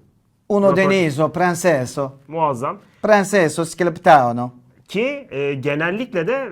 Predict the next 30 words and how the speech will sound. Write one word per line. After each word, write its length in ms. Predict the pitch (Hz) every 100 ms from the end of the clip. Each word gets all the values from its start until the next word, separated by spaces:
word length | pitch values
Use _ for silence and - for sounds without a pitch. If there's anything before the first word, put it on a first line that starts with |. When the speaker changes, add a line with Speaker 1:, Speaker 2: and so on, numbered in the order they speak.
| 143 139
Speaker 2:
bizim 260 | 156 185
programdan 460 | 175 170 165 190 226
hemen 240 | 233 240
önce 220 | 190 160
çekiliyor 380 | 139 135 127 123
kendisinin 380 | 123 117 107 120
Speaker 1:
Evet. 260 | 131 127 110
Speaker 2:
programı. 240 | 139 233
Bu 120 | 220
enerjisine 680 | 180 160 143 135 160 220 175
biz, 320 | 180 175 165
e, 420 | 107 131 135 131 131 _
programa 360 | 156 156 160 170
girmeden 360 | 170 160 127
önce 200 | 131 196
hep 80 | 185
şahit 280 | - 139 139
Speaker 1:
Demin 120 | 151
Speaker 2:
oluyoruz. 180 | 160 165
Speaker 1:
buralarda 480 | 160 151 143 160 165
bağlıyordu. 280 | 160 180 147
Speaker 2:
Aynen. 40 | 143
Speaker 1:
"Concimiato, 800 | 302 294 294 269 196 160 165 262
concimiato" 840 | 277 262 262 233 202 180 160 180
falan 240 | 160 165 160
Speaker 2:
Gitti 120 | 143
Speaker 1:
diye. 100 | 247
Speaker 2:
mi 40 |
peki? 140 | 196 226
Speaker 1:
"Buongiorno." 480 | 180 160 156 156